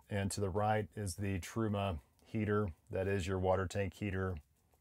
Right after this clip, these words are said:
as well as your heater for inside the camper. Back here, you're in a, you got a little bit more cubby space. Um, on the five-foot model, there's not a ton of cubby room, but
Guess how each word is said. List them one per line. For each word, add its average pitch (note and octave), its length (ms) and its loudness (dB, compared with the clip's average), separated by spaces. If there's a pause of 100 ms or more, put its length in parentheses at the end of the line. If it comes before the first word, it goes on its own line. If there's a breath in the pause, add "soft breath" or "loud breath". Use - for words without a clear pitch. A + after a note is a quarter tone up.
(340)
as F2+ 220 -4
well G2 140 6
as F2+ 100 0
your F#2 80 0
heater F2+ 260 0
for F2 240 -4
inside F#2 320 0
the D#2+ 80 -6
camper. F#2 580 -2 (680 loud breath)
Back B2+ 240 12
here, B2 260 12
you're B2 360 6
in G#2+ 80 8
a, B2+ 680 2
you B2 60 6
got B2 140 10
a B2 40 12
little B2 220 10
bit B2 160 10
more A2 220 10
cubby A#2 320 6
space. A2 600 6 (420)
Um, F#2 400 4
on G#2 100 2
the G2+ 80 2
five-foot A#2+ 460 8
model, G#2 300 8
there's G2 180 2
not G#2 180 4
a F2 80 2 (100)
ton A2 320 2
of G2 120 -2
cubby G#2 260 2
room, G2+ 380 2
but F#2 240 4